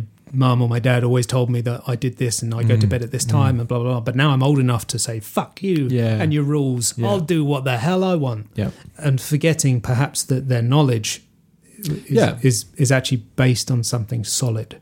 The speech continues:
Speaker 2: Trial and error,
Speaker 1: Uh,
Speaker 2: maybe.
Speaker 1: yeah.
Speaker 2: Maybe they tried the "fuck you, I'll go to bed whenever I want," and they were like, "Life didn't turn out so well for
Speaker 1: Yeah,
Speaker 2: a bit."
Speaker 1: yeah, it turned out pretty hard.
Speaker 2: Mm.
Speaker 1: So, so I know actually for, for the health of you,
Speaker 2: Mm.
Speaker 1: you need to go to bed now.
Speaker 2: Yeah.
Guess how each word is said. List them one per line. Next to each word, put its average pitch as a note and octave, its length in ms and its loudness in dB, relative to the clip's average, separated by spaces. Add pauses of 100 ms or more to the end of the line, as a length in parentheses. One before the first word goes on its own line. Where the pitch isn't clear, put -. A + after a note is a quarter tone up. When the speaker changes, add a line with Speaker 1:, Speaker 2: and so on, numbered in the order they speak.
Speaker 2:
Trial G#2 240 2
and F#2+ 100 4
error, B2+ 240 2
Speaker 1:
Uh, G2 80 -2
Speaker 2:
maybe. G2+ 400 -2
Speaker 1:
yeah. C3 340 0
Speaker 2:
Maybe G#2+ 200 2
they G#2 180 2
tried A2+ 460 0
the G2 280 2
"fuck - 300 -2
you, G#2 160 2
I'll G2+ 100 0
go G#2+ 140 0
to G#2+ 140 -4
bed G#2 180 0
whenever G2+ 320 2
I G2+ 60 2
want," G#2+ 200 0
and G#2 120 -4
they G2+ 40 2
were G2+ 100 2
like, G2 260 0
"Life G2+ 320 -2
didn't G2 180 -4
turn G2+ 180 -2
out G#2 160 -4
so G#2+ 160 0
well G#2 180 2
for C3+ 160 0
Speaker 1:
Yeah, B2 40 2
Speaker 2:
a - 40 0
bit." B2 220 0
Speaker 1:
yeah, C#3 120 2
it C3 100 -2
turned C#3 220 0
out C3 160 -2
pretty B2+ 160 0
hard. A#2 440 -2
Speaker 2:
Mm. G#2 220 2
Speaker 1:
So, B2 340 -2
so B2+ 200 -6 (320)
I B2+ 60 -6
know B2 460 -2
actually A2+ 600 -6
for, A#2 340 -4
for - 240 -4
the A2 140 -2
health C#3 440 -4
of A2 140 -6
you, A2 180 -4
Speaker 2:
Mm. G#2 160 2 (300)
Speaker 1:
you - 60 -20
need C4+ 140 0
to - 40 -14
go A#3+ 100 0
to A#3+ 80 2
bed A#3+ 180 0
now. D3 320 0 (180)
Speaker 2:
Yeah. G2+ 180 0